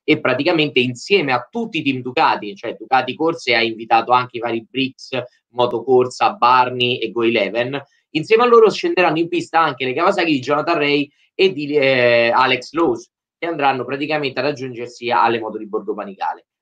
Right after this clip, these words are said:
Ma al contrario da quanto si era detto, oggi sono scesi già in pista anche Chaz Davis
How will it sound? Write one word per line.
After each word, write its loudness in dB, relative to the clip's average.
Ma 2
al -2
contrario 2
da 4
quanto 0
si -8
era 0
detto, -4
oggi 2
sono -6
scesi -4
già -2
in 0
pista -2
anche -2
Chaz -4
Davis -2